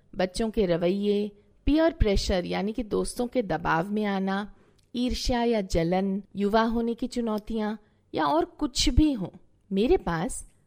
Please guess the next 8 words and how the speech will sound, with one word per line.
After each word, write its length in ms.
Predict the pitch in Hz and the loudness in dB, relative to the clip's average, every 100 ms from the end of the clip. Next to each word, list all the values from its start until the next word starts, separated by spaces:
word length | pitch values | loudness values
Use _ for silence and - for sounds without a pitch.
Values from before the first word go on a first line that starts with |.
| _ - | _ -4
आपकी 320 | 240 - 440 | -4 0 0
पेरेंटिंग 480 | 440 247 240 269 277 | 2 0 0 -4 -6
परेशानियों 640 | - 190 190 185 170 190 | -6 -6 -4 -4 -2 -2
के 140 | 196 208 | -2 -2
हल, 400 | - 175 170 170 - _ - | 0 2 2 0 -4 _ -10
उनके 240 | 254 269 370 | -4 0 2
सॉल्यूशन 600 | - 196 190 - 277 262 | 2 2 2 2 0 0
हैं 200 | 190 | -4